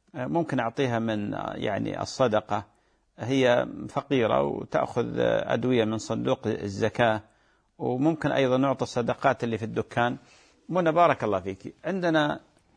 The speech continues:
شيء اسمه الزكاة، وشيء اسمه الصدقات، وشيء اسمه الهبات، وشيء اسمه العطايا، وشيء اسمه الهدايا. هذه بالنسبة للتصرفات المالية،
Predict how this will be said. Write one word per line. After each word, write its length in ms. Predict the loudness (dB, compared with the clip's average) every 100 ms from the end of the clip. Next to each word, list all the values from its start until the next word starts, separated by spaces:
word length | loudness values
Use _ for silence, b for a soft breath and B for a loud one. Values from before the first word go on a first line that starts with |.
| _ _ _ -12
شيء 280 | -4 -2 -2
اسمه 400 | -4 -4 -4 -6
الزكاة، 580 | -2 -2 0 0 -2 -6
وشيء 320 | -6 -2 -2
اسمه 240 | -2 -4
الصدقات، 760 | -6 -4 -2 -2 0 -2 -2 -10
وشيء 300 | -6 -4 -4
اسمه 260 | -4 -4
الهبات، 600 | -4 -4 0 2 0 -6 -14
وشيء 300 | -12 -4 -4
اسمه 380 | -4 -4 -4 -2
العطايا، 640 | -2 -2 2 4 4 0 -6
وشيء 280 | -8 -6 -6
اسمه 240 | -4 -6
الهدايا. 480 | -2 2 2 2 -4 _ _ _ _ _
هذه 200 | -6 -4
بالنسبة 400 | 0 -2 0 -2
للتصرفات 800 | -2 -6 -6 -2 -2 0 0 0
المالية، 580 | 0 2 4 2 0